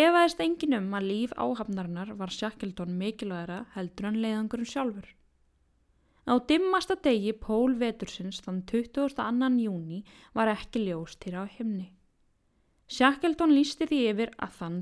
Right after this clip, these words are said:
dag yrði fagnað. Skipið var skreytt með fánum og búið var til svið. Fjölmargir úr áhöfninni skráðu sig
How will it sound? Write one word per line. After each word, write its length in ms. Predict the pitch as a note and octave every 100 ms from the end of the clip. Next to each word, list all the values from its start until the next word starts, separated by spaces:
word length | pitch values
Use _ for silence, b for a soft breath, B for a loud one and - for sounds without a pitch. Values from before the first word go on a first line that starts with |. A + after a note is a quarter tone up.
| -
dag 260 | E3 E3 F3
yrði 100 | G3 -
fagnað. 480 | B3 A3+ F3+ - _ _ _ _ _ _ _ _ -
Skipið 540 | - - C4+ D4+ F4
var 100 | E4 D#4+
skreytt 420 | - B3+ B3+ C4+
með 120 | C4+
fánum 400 | G3+ G3 F#3+ G3+ -
og 140 | A3 -
búið 320 | E3 D#3+ F3
var 80 | F3
til 80 | G3
svið. 380 | - A3 G3+ F#3 _ _ _ _ _ _ _ _ -
Fjölmargir 800 | - C#4+ F#4 E4 D4 D4 C#4+
úr 100 | D4
áhöfninni 600 | C4 C#4 C4+ G#3+ F#3 F3 F3+
skráðu 460 | - F#3 G#3 G#3+
sig 240 | G#3 F3